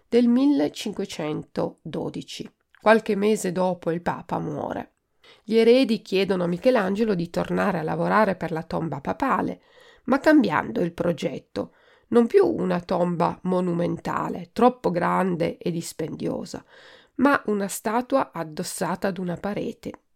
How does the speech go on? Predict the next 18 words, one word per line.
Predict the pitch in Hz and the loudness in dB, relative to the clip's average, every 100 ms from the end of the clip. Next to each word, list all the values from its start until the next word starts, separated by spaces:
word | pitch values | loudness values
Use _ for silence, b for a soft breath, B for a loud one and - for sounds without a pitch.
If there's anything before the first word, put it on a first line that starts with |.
| - | -6
Il | 185 | -2
lavoro | 175 185 226 | 2 4 6
diventa | 214 165 175 180 165 | 4 2 -2 -2 -6
per | 170 | -6
l'artista | 160 170 - 208 - 175 | -6 -6 -6 -8 -4 -6
però | 180 160 160 160 B B B | -4 -2 -2 -4 B B B
ancora | 220 233 277 277 | -2 2 4 2
più | - 202 | 2 -4
difficile, | 180 - 185 180 - - - b b b | -6 -6 -6 -6 -6 -8 -8 b b b
perché | - 226 254 | -4 0 2
le | 277 | 2
statue | 302 170 156 - 185 | 0 -2 -2 -4 -6
sono | - 202 - | -4 -6 -4
tutte | - 294 - 254 | -4 -4 -2 -4
più | - 220 240 | -2 -2 0
vicine | 190 - 269 277 185 139 - _ | -2 -4 0 0 -2 -6 -14 _
e | - 180 | -10 -8
complesse. | - 180 - 180 151 - - - | -8 -8 -4 -4 -6 -10 -12 -14